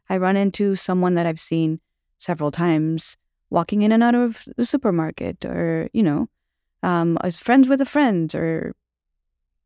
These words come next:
I know the child they're taking care of. It doesn't matter. Um, but it's, it's, it's a small community and we all know each other. So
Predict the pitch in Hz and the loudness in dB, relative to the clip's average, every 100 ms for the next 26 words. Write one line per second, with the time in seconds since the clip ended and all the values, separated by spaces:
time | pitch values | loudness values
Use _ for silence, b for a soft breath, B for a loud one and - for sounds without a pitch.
0 | _ _ - 180 196 214 226 233 220 247 | _ _ -4 0 2 2 2 2 4 4
1 | 254 262 254 269 277 277 262 - 180 220 | 6 4 2 4 4 4 2 0 -4 0
2 | 254 226 156 156 - _ _ _ 185 170 | 2 2 0 -6 -10 _ _ _ -2 0
3 | 160 156 156 - - 165 - - 185 - | 0 0 -2 -4 -2 -2 -4 -6 -4 -4
4 | - - - _ - - - - - _ | -12 -18 -20 _ -8 -8 -8 -16 -16 _
5 | _ _ _ _ _ _ _ - - 175 | _ _ _ _ _ _ _ -10 -6 -6
6 | - 160 160 170 165 156 160 160 156 156 | -2 -2 0 -2 -2 0 -2 -2 -2 -2
7 | 160 156 170 175 156 - - 160 - - | -2 -2 0 -2 -2 -6 -6 -8 -8 -6
8 | - | -6